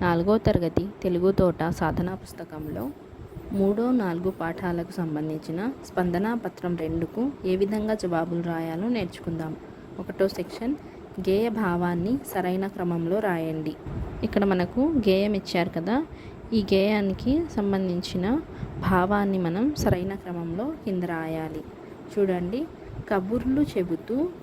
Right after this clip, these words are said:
కాలాన్ని గడపకుండా గట్టి కృషి చేయాలి.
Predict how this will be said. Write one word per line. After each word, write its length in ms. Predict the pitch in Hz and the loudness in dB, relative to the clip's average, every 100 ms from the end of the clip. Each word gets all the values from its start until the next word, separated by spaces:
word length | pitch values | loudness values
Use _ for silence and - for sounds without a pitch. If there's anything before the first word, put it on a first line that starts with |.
| 208 | -4
కాలాన్ని 640 | 175 185 220 240 254 254 196 | 0 0 0 2 2 2 2
గడపకుండా 680 | 170 - 180 180 165 160 160 165 - - - 185 | -2 -4 -6 -2 -2 -2 -4 -6 -8 -10 -4 0
గట్టి 320 | 180 - 254 | 0 0 -8
కృషి 340 | - 190 - 226 | -4 -4 -4 -6
చేయాలి. 720 | 202 165 160 156 160 160 160 | -2 0 0 -2 -2 -2 -2